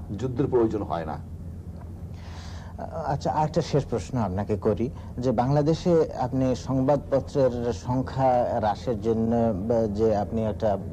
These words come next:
Speaker 2: উদ্দেশ্য প্রকাশ করেছেন, তাদের কেউ কেউ একটুখানি বা অ-, অ-, সন্তুষ্ট, কেউ কেউ পুরোপুরি সন্তুষ্ট নন। তো এই সম্বন্ধে আপনি আপনার মতামতটা একটু
Speaker 1: সন্তুষ্ট হবে কেমন করে? সিরাজ, you know যে বাংলাদেশের আমাদের কয়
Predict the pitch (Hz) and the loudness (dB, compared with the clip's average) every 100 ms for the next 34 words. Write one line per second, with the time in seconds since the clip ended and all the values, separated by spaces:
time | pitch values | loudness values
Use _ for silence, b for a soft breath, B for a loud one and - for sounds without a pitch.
0 | 107 117 107 113 - 113 98 90 - 117 | -4 -2 0 -2 -2 -2 0 -2 -2 0
1 | 107 90 92 90 B B B 147 156 151 | 0 0 -4 -6 B B B 2 4 4
2 | 160 165 151 147 131 135 127 127 127 131 | 4 4 4 4 4 2 2 2 0 0
3 | 139 127 120 120 117 113 92 117 107 107 | 0 0 2 4 4 2 2 2 4 2
4 | 87 92 123 120 - 139 117 107 - 139 | -4 -6 -2 -2 2 2 0 -4 0 2
5 | 123 113 - - 156 143 147 131 131 117 | 2 -4 -6 0 2 4 4 4 2 2
6 | 117 - 104 98 101 - 101 87 - B | 2 0 -2 -2 -2 -4 -4 -4 -6 B
7 | B B - 160 143 175 - 214 208 190 | B B 0 2 2 2 2 4 4 4
8 | 185 120 120 - 113 98 98 104 - 110 | 4 4 2 2 0 0 0 -2 -2 -2
9 | - 175 190 165 - - 170 165 - 101 | 0 0 2 0 0 2 2 2 2 0
10 | 98 - 76 87 87 90 120 110 143 151 | 0 0 -2 -2 -4 0 0 0 2 2
11 | 151 156 180 - B B B 123 117 123 | 4 2 0 -4 B B B 0 2 2
12 | 131 127 147 151 143 151 139 - | 2 2 2 2 4 2 0 0